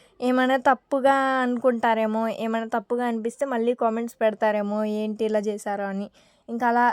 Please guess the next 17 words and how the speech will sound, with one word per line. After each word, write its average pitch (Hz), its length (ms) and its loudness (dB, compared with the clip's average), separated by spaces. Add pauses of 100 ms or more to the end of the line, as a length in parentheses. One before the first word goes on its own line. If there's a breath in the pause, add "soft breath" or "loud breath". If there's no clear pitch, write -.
(100)
నాకైతే 240 480 0
ఒక 294 320 4
మంచిని 254 480 -2
తీసుకోగలుగుతాను 262 840 0
కానీ 240 220 -2
ఒక 254 180 -4
చెడును 240 380 -2
మాత్రం 254 400 -4
అస్సలు 254 320 -4
తీసుకోలేను, 240 680 -4
ఎందుకో 226 320 -2
తెలియదు 220 320 0
కానీ 214 220 -4
చిన్నప్పటి 226 520 -4
నుండి 220 260 0
కూడా 226 260 -2
ఇంతే. 214 420 -2